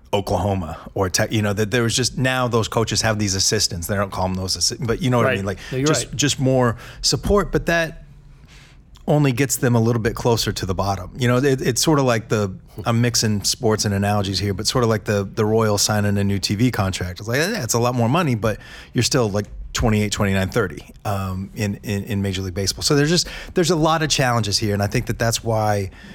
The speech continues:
Speaker 1: you know, um, I've used the word skepticism, and that's probably, I don't know if that's the right word exactly, but just,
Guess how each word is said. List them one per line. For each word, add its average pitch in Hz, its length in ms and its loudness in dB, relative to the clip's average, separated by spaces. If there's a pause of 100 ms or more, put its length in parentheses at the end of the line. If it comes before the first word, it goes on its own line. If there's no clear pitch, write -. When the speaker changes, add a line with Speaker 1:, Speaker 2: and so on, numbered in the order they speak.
(200)
Speaker 1:
you 117 100 2
know, 101 500 2
um, 95 580 -2 (360)
I've 120 100 0
used 151 160 4
the 139 60 2
word 113 160 2
skepticism, 101 680 0
and 104 100 2
that's 113 140 0
probably, 95 420 -2 (440)
I 110 140 -2
don't 95 100 -2
know 95 80 -2
if 92 80 -6
that's 98 200 -2
the 92 100 -6
right 95 200 -6
word 92 380 -4
exactly, 95 500 -6
but 104 180 -6
just, 120 240 -2